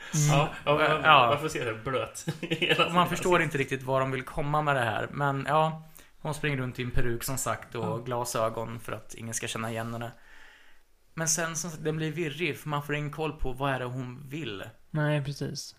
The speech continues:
Speaker 3: Det handlar ju bara om hämnd mot slutet.
Speaker 1: Ja.
Speaker 2: Mm.
Speaker 3: På något sätt.
Speaker 1: Mm.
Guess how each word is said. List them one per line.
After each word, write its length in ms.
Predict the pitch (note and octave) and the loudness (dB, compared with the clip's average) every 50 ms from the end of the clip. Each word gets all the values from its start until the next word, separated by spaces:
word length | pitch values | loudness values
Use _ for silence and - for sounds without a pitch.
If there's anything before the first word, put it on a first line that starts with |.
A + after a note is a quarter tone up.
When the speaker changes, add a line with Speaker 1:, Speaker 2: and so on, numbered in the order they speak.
| _ | _
Speaker 3:
Det 260 | - D3 D3 D#3+ D3+ | -10 -6 -4 -4 -2
handlar 240 | C#3+ D3 E3 D#3 D3 | -2 0 0 0 0
ju 60 | C#3 C3+ | 0 0
bara 180 | D3 C#3 C3 | 2 2 2
om 100 | C3 C#3 | 0 -2
hämnd 300 | A#2+ B2 E3 D3+ C#3 C3 B2+ | -4 -4 -4 -4 -4 -4 -6
mot 140 | A#2 G#2+ - | -6 -6 -8
slutet. 260 | - A#2 A2+ - - - | -8 -8 -10 -10 -6 -2
Speaker 1:
Ja. 280 | C#3+ C3+ C3+ C3 B2+ B2+ | 0 2 2 2 0 -2
Speaker 2:
Mm. 120 | A2 G2 - - _ _ _ _ | -4 -8 -14 -18 _ _ _ _
Speaker 3:
På 160 | - - C#3 | 0 0 2
något 280 | C3+ C3+ C3+ - - | 0 0 -2 -4 -4
sätt. 360 | - - - - - - - D3 | -4 -6 -8 -10 -10 -6 -4 -2
Speaker 1:
Mm. 380 | C#3+ C#3+ C3+ C#3 C#3+ D3 D#3+ | 0 0 0 -2 -4 -6 -10